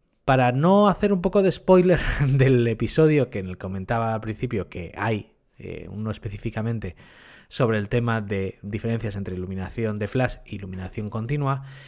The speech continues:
eh, para hacer un poquito de recap dentro de lo que es la iluminación continua, eh, artificial continua,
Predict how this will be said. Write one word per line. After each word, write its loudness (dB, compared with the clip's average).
eh, 2
para 4
hacer 0
un 0
poquito 2
de 4
recap 0
dentro -4
de -2
lo -4
que -6
es -8
la -6
iluminación -6
continua, -2
eh, -4
artificial -6
continua, -2